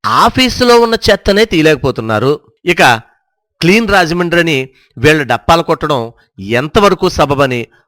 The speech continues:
పలువురు ప్రశ్నిస్తున్నారు. ముందు మీ ఆఫీసును క్లీన్ చేసుకోండి.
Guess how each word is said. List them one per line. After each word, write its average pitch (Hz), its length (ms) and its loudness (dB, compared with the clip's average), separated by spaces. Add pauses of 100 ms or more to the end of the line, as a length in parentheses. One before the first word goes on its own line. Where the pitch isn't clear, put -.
(160)
పలువురు 147 260 4
ప్రశ్నిస్తున్నారు. 113 840 -2 (540)
ముందు 220 540 2
మీ 180 120 2
ఆఫీసును 220 560 2
క్లీన్ 151 280 -2
చేసుకోండి. 107 500 -4